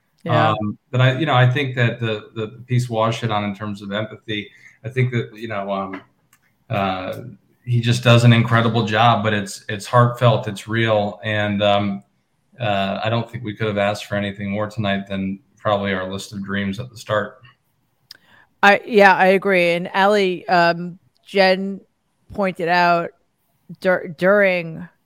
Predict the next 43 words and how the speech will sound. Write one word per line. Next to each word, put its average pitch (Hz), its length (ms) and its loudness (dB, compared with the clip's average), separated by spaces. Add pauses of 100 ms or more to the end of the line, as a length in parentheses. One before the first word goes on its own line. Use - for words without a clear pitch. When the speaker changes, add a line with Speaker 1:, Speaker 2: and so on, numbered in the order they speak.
(920)
Speaker 1:
the 165 400 0 (680)
President 165 360 -4
Biden's 165 280 0
remarks 165 460 -4
that 165 400 2
it 190 120 -2
turns 240 380 0
out 226 460 6
that 185 380 2
she - 300 -2
was 226 240 0
the 214 100 -2
audience 190 600 0 (280)
for 214 100 -2
the 202 60 2
speech. 185 280 -2
Remember, 202 340 4 (140)
you 202 160 -4
know, 190 80 2
before 202 480 2
it 220 120 0
started, 208 400 4
we're 208 80 -2
like, 214 200 -2
you 226 200 0
know, 190 160 0
"Who's 226 220 -4
gonna 220 140 -2
be 208 80 -6
the 214 80 4
audience? 202 320 4
Is 180 140 -8
it 196 40 -4
gonna 240 160 0
Speaker 2:
Hmm. - 60 -2
Speaker 1:
be 202 80 2
the 190 360 2 (360)
imaginary 220 640 8
middle 220 800 4
<laughs> - 80 -20
or, 220 500 6 (280)
or 202 180 4
what?" 180 540 6